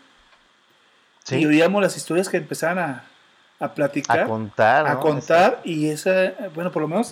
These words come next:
Speaker 2: para mí ese fue el primer contacto
Speaker 1: Sí.
Speaker 2: en donde escuchaba, bueno, aparte de las caricaturas, eh, o del, o de, de las series, pero
Speaker 1: Exacto.
Speaker 2: sí, eh, lo que me da más miedo es la historia de las personas. O sea, las caricaturas y las películas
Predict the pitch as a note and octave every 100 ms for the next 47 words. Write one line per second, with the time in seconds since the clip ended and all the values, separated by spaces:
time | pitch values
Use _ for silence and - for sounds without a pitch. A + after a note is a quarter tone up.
0 | - E3 D#3 E3 F3+ G#3 G3+ - G3 F#3
1 | - F#3 F3+ E3 D#3+ - A3 - _ -
2 | - _ _ _ _ - - A2 D3 D3+
3 | D3+ C#3+ - C#3 E3 F3 E3 - D#3 G3
4 | F#3 F3 D3+ C#3+ C#3 C3+ D#3 F3 C4 -
5 | C#3+ C#3+ C#3+ C#3 C3 B2 A#2+ A#2 _ _
6 | - _ _ _ _ - C3+ B2 A#2+ A#2+
7 | A#2+ A#2+ A#2+ _ _ _ - C3 B2 A#2+
8 | - - D#3 E3+ C#4 - _ _ - _
9 | - E3 D#3 C#3 G#3 D#4 G4 - - E3
10 | E3+ D#3+ D#3 D3 C#3+ C#3+ D3+ D3 D3+ E3+
11 | F3+ E3+ F3 F3+ E3+ C#3 D#3 D#3+ E3+ D3
12 | - C3+ A#2 D#3 G#3 C#3+ C3+ C3+ B2+ D3
13 | C#3 C#3 D#3+ G3+ G3+ F3+ - D3+ D3 G3
14 | -